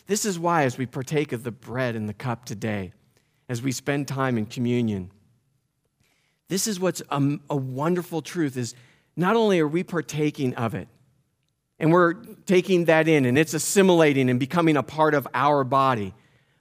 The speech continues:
but it's also the acknowledgement that positionally we are in him. We're placed in him. Powerful, wonderful truths to know. So when he says this,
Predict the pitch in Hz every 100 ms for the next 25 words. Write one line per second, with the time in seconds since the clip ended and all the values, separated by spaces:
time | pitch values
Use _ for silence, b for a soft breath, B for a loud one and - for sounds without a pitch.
0 | _ 139 131 - 156 185 175 143 - 139
1 | 135 123 135 131 123 123 120 127 - -
2 | 113 123 180 135 117 104 101 92 _ _
3 | _ 120 127 110 101 - - 120 113 107
4 | 95 87 _ _ _ _ _ 113 - 135
5 | 113 110 113 107 104 90 85 _ _ _
6 | _ _ _ _ _ _ _ _ _ -
7 | - 143 147 147 - 143 143 b b b
8 | 127 123 135 151 131 123 120 - - 135
9 | 113 104 - - 117 117 98 98 _ _
10 | _ _ _ _ _ - 135 156 160 147
11 | 165 151 135 143 123 -